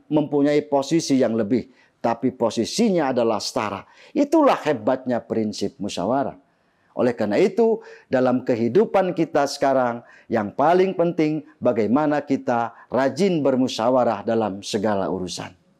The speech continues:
Demikian, terima kasih.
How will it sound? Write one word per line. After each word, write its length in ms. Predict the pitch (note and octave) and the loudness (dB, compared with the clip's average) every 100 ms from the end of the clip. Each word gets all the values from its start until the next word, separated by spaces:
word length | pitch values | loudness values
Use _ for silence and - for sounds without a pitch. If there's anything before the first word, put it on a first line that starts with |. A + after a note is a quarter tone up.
| _ _ _ _ _ - | _ _ _ _ _ -10
Demikian, 800 | F2 F#2+ - D#3 F#3+ A3 B3+ - _ _ _ _ _ _ - | -4 -4 2 4 4 2 -4 -12 _ _ _ _ _ _ -4
terima 320 | A#2+ A2+ G#2+ | 0 0 0
kasih. 580 | B2 C#3 G#3+ A#3+ B3 | -2 0 0 0 -2